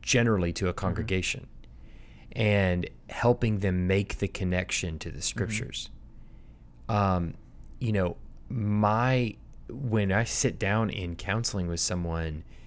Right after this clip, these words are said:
Speaker 1: let's assume, first of all, the person is a Christian, okay? Um, 'cause that changes, I think, the dynamic.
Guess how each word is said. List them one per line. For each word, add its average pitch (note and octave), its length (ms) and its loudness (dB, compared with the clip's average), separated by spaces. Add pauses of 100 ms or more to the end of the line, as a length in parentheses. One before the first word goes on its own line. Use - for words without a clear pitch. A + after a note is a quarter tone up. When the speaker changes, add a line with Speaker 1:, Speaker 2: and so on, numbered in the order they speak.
(520)
Speaker 1:
let's A2+ 300 2
assume, A2 600 6 (100)
first A2 280 6
of F#2+ 120 2
all, F2+ 400 6
the G#2+ 100 -4
person F#2+ 320 4
is E2+ 140 4
a - 20 -4
Christian, F#2 500 -2 (420)
okay? F2+ 360 0 (680)
Um, E2+ 680 2 (140)
'cause F2+ 180 -4
that G#2 160 6
changes, F#2 640 2
I F#2+ 80 -2
think, F2+ 240 -2
the F2+ 80 0
dynamic. E2 680 2